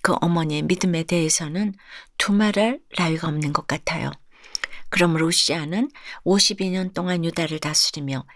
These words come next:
그의 아버지 아마샤의 모든 행위대로 여호와 보시기에 정직하게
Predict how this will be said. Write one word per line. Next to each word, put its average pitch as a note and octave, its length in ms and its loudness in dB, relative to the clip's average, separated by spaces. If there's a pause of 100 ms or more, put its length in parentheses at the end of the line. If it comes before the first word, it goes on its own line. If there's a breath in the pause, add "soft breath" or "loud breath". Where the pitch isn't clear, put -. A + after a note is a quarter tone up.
(240 loud breath)
그의 F3+ 200 6
아버지 D#3+ 340 0
아마샤의 D#3 580 -2
모든 F#3 400 0
행위대로 G#3 680 0 (320 loud breath)
여호와 F3+ 260 6
보시기에 D#3+ 520 0
정직하게 F#3 920 -2